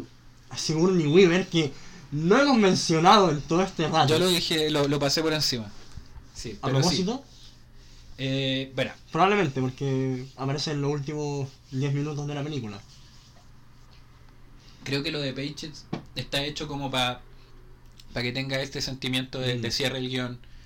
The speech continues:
Speaker 2: de que este personaje, que al final, si te das cuenta, igual empezáis a ver la película de nuevo, eh,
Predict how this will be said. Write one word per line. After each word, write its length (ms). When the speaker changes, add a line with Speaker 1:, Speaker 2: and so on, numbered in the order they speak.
Speaker 2:
de 100
que 60
este 160
personaje, 560
que 80
al 40
final, 320
si 140
te 80
das 80
cuenta, 480
igual 680
empezáis 520
a 40
ver 120
la 80
película 360
de 100
nuevo, 360
eh, 760